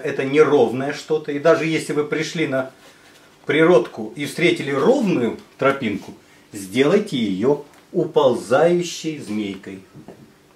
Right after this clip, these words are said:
Лежачим мазком укладываем её, потому что, потому что она выражает лежачесть плоскости.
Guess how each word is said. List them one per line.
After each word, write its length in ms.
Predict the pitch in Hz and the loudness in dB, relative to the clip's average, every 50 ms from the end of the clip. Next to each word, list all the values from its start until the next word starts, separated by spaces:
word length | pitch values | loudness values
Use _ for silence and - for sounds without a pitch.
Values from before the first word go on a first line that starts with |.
| _ _ _ _ _ _ _ _ _ _ _ _ _ _ _ _ _ _ _ _ _ _ _ _ _ _ _ _ _ _ _ _ _ _ - | _ _ _ _ _ _ _ _ _ _ _ _ _ _ _ _ _ _ _ _ _ _ _ _ _ _ _ _ _ _ _ _ _ _ -6
Лежачим 600 | 139 196 247 196 170 - 160 - - 147 143 - - - _ _ | -2 0 2 4 4 4 4 2 -2 -8 -8 -10 -12 -18 _ _
мазком 540 | - 165 180 175 - - 202 196 190 190 - - - | -2 0 0 0 0 -2 -2 -2 -2 -4 -8 -10 -10
укладываем 680 | 185 185 - 202 196 190 185 196 196 196 196 196 196 190 | -8 -6 -2 0 0 0 0 0 -2 -2 -2 -2 -2 -2
её, 340 | 190 190 185 196 196 190 - - _ _ _ _ _ _ _ _ | -2 -4 -4 -4 -6 -6 -8 -14 _ _ _ _ _ _ _ _
потому 380 | - 127 - 131 123 123 120 117 | -10 -8 -6 -6 -6 -4 -6 -6
что, 280 | - - - 120 120 - - _ _ _ _ _ _ _ _ _ _ _ _ _ _ _ _ _ _ _ _ _ _ _ _ _ _ - | -6 -6 -6 -6 -6 -8 -14 _ _ _ _ _ _ _ _ _ _ _ _ _ _ _ _ _ _ _ _ _ _ _ _ _ _ -10
потому 400 | 117 - - 113 107 120 156 170 | -8 -6 -4 -4 -4 -4 -6 -8
что 320 | - - 196 175 156 - - - - - _ _ _ _ _ | -6 -4 -4 -4 -4 -6 -12 -18 -20 -20 _ _ _ _ _
она 320 | - 113 113 135 147 - - | -10 -6 -4 -2 -2 -2 -4
выражает 840 | 120 107 120 139 139 135 135 123 110 120 165 185 180 - - - | -4 -4 -2 0 2 2 2 2 2 2 4 4 2 2 -2 -4
лежачесть 720 | 131 127 127 120 104 110 139 160 151 - - 156 143 - - - _ _ _ _ _ _ _ _ | -4 -2 -2 -2 -2 0 0 0 0 -2 -4 -8 -8 -10 -12 -18 _ _ _ _ _ _ _ _
плоскости. 640 | - 120 131 127 - - - 92 - - - - | -2 0 0 0 0 -4 -12 -16 -16 -18 -20 -20